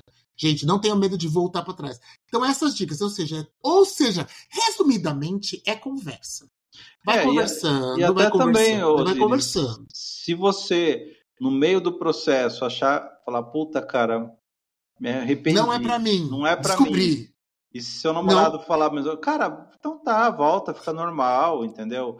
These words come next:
Speaker 2: Ou até, às vezes, terminar o relacionamento. Às vezes,
Speaker 1: Sim,
Speaker 2: você
Speaker 1: às
Speaker 2: vai
Speaker 1: vezes não.
Speaker 2: e, e você fala, "Puta, isso não é pra mim." Seu namorado fala, "Não, mas eu gostei muito e eu quero partir daqui."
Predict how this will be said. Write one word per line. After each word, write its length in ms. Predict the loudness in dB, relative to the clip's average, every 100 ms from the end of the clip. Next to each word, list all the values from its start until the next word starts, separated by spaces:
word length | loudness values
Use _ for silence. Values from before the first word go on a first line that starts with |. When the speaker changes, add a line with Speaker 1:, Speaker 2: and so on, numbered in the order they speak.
| -18 -6
Speaker 2:
Ou 160 | 0 0
até, 260 | 0 -2
às 160 | -2 -2
vezes, 260 | -4 -6
terminar 440 | -8 -8 -4 0 2
o 60 |
relacionamento. 640 | 0 -2 -2 -2 -2 -2 -4
Às 80 | -4
vezes, 440 | -6 -8 -16 -6
Speaker 1:
Sim, 80 | -6
Speaker 2:
você 80 | -4
Speaker 1:
às 160 | -2 2
Speaker 2:
vai 340 | 6 6 4
Speaker 1:
vezes 120 | 0 -2
não. 100 | -16 -20 _ _
Speaker 2:
e, 920 | -4 -2 0 0 0 -2 -8 -16 -18
e 40 | -10
você 260 | -8 -6
fala, 180 | -2 -2
"Puta, 260 | -2 -8 -10
isso 160 | -10 -8
não 80 |
é 40 | -6
pra 160 | -4 -4
mim." 240 | -2 -4
Seu 120 | -4
namorado 380 | -4 0 -2 -2
fala, 140 | -8 -2
"Não, 180 | -2
mas 160 | -2 -4
eu 80 | -2
gostei 320 | -4 -2 -2
muito 460 | 0 -2 -4 -8 -8
e 40 |
eu 120 | -8
quero 260 | -2 0 0
partir 520 | 0 -2 -2 -6 -4
daqui." 240 | -4 -8